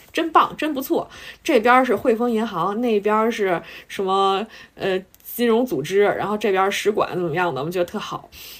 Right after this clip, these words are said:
然后呢，这个放松的状态，直到我们见到了当地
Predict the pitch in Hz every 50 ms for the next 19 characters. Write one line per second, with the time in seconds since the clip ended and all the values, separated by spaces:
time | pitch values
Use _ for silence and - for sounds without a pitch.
0 | - _ - - 226 240 269 262 240 233 226 226 226 _ _ _ _ _ _ _
1 | _ _ _ _ _ _ _ _ _ _ _ - 311 294 262 247 226 - - _
2 | _ _ _ _ _ _ _ - - - 302 269 262 254 269 269 269 233 214 254
3 | 247 208 208 202 190 190 160 165 160 - 185 190 226 233 220 175 165 165 165 175
4 | - 226 214 214 202 190 185 170 170 208 214 220 226 226 226 226 202 165 -